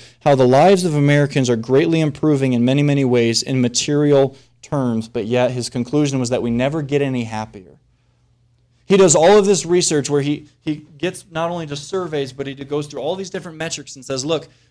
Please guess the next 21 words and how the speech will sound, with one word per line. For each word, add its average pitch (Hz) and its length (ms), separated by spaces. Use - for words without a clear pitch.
Americans, 214 760
the 156 100
quality 214 480
of 180 120
their 185 160
life 143 440
in 151 140
material 185 440
terms 156 340
continues 196 640
to 196 180
grow 147 380
exponentially. 139 800
It 123 100
continues 180 580
to 160 140
increase. 151 580
Comforts 196 480
continue 185 520
to 165 80
grow, 139 460